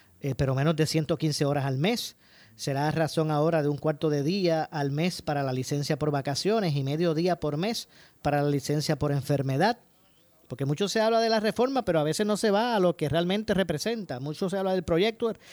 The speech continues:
de reforma laboral. Y usted, yo estoy seguro que hace tiempo, lleva semanas, es más, meses,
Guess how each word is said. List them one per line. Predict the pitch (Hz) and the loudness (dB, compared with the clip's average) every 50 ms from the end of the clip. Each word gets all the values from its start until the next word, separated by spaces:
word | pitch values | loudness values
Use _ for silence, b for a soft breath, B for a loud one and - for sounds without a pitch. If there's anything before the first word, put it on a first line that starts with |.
| B B B B | B B B B
de | B 147 160 | B -4 -2
reforma | 139 147 139 - 165 185 196 196 | -2 -2 -2 0 0 0 2 2
laboral. | 190 185 175 165 156 160 175 170 | 2 4 4 4 4 4 2 2
Y | 147 | 2
usted, | 139 - 147 | 0 2 0
yo | 151 | 0
estoy | 156 - 226 196 | 0 0 -4 -4
seguro | - 196 185 208 214 214 | -4 -2 0 0 0 0
que | - 180 | 0 -2
hace | 175 - 208 | -2 -2 -2
tiempo, | 180 185 202 226 226 185 175 | -2 0 0 0 2 2 4
lleva | 165 190 220 | 4 4 4
semanas, | - - 220 202 196 208 226 220 185 151 139 - - - - | 2 0 -4 -4 -4 -2 -2 -2 -4 -4 -6 -8 -12 -12 -10
es | 151 170 | -6 -6
más, | 185 220 185 | -4 -2 0
meses, | 170 196 240 262 226 - 180 147 - - - - | 0 2 2 2 2 0 -2 -2 -4 -8 -14 -18